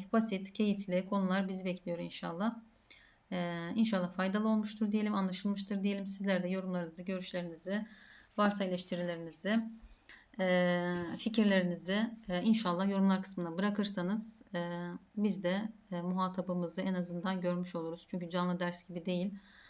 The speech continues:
Karşımızda muhatap olan bir öğrencimiz yok maalesef. E, o yüzden sizler de, e, oraya inşallah sorularınızı, varsa yorumlarınızı bırakırsanız,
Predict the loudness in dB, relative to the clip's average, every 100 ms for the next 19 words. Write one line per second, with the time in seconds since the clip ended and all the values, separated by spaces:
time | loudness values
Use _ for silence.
0 | -20 -6 -4 -2 -2 -2 -2 0 -2 -2
1 | -2 -2 -2 0 0 -2 -4 -6 -6 -4
2 | -4 -2 -4 -4 -4 -2 -2 -4 -18 -20
3 | -20 _ _ -4 -2 2 4 4 4 0
4 | 2 2 2 0 0 0 0 -2 -4 -4
5 | -2 -2 0 0 0 -2 -2 -4 -2 -4
6 | -8 -18 -20 -20 -10 -2 2 2 0 -4
7 | -4 -4 -4 -4 -2 -2 -2 -2 -2 -4
8 | -6 -8 -6 -4 -4 -8 -4 -2 -2